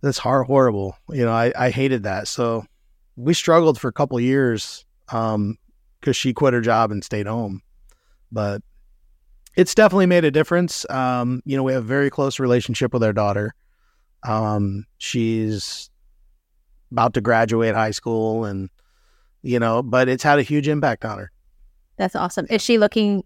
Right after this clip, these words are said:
Speaker 2: is she interested in business, or is she looking career route, or?
Speaker 1: So she's been studying to be a graphic designer, graphic, you know, so she's really good. She's already done work. She's working for me, though, doing graphic design stuff.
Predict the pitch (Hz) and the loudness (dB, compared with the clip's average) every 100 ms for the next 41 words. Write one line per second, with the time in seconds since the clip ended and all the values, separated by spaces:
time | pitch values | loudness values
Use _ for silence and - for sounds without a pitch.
0 | - 202 220 196 190 233 262 262 262 277 | -4 -4 -2 -2 -2 -2 0 0 2 0
1 | - 415 - - 202 - 202 185 - 180 | -2 -8 -8 -4 -4 -2 -2 -2 -2 -4
2 | 175 175 - 185 220 247 247 311 - 160 | -4 -6 -4 0 0 2 2 0 -4 -6
3 | - 196 185 185 185 - _ _ - - | 2 6 6 6 4 0 _ _ -12 -4
4 | 190 185 175 190 165 - - 180 196 185 | 0 2 4 2 2 -4 2 4 4 2
5 | 156 151 160 160 165 - 143 131 147 139 | 0 0 -2 -6 -8 -2 0 2 4 2
6 | 123 139 135 139 110 113 131 131 110 107 | 2 4 4 0 -4 -2 0 0 -2 -6
7 | - - 123 123 - 113 - _ - 113 | -12 -4 2 2 2 -4 -6 _ -6 -4
8 | 107 107 - 113 110 143 139 - 117 120 | -4 -6 -4 -2 -2 -2 -2 -2 -8 -2
9 | 143 147 117 113 110 95 95 - _ - | 4 4 4 0 -2 -4 -10 -18 _ -8
10 | 143 190 185 139 151 127 131 127 - 151 | 4 6 8 4 2 2 0 -2 -4 -4
11 | 139 170 160 123 117 117 147 104 98 98 | 2 2 2 -4 -2 0 0 -2 -6 -10
12 | _ _ _ _ _ _ 135 127 120 139 | _ _ _ _ _ _ 0 2 4 2
13 | 135 113 117 120 131 135 156 156 | 2 -4 -6 -2 -2 -2 -2 -2